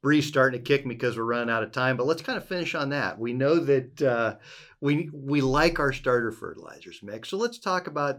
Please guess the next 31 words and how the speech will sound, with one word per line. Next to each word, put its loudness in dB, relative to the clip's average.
you -4
know, 0
as 0
you're -4
thinking -6
about, -2
you -8
might -2
need -6
to -12
cut -4
back -2
somewhere. -2
If -6
you 0
like 0
the -2
effect -2
of -6
a -6
starter, -6
and -14
especially -4
if -14
you -10
like -4
the -6
effect -6
of -10
early -4
planting, -8